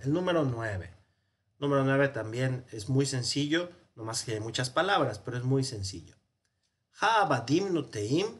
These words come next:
kerem katon etzel hasadeh. Ha'abadim, Ebed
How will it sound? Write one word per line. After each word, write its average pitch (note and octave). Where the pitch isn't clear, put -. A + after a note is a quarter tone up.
kerem D#3+
katon D3+
etzel F3+
hasadeh. E3
Ha'abadim, D3
Ebed A#2